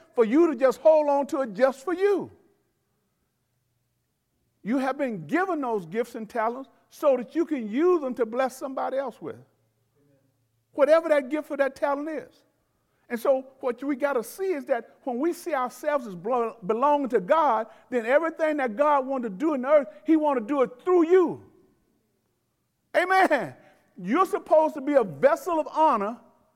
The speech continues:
in his hand that he can use to accomplish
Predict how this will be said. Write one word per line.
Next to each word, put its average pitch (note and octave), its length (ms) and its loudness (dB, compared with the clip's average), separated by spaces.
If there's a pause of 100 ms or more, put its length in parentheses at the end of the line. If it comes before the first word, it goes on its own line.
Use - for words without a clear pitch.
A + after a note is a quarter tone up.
(400)
in C4+ 140 2
his C4+ 220 0
hand F#3 260 -6 (1300)
that A#3 220 -2
he E4 100 0
can A3+ 260 -8
use B3 680 -4 (460)
to C4 160 0
accomplish A#3+ 720 -4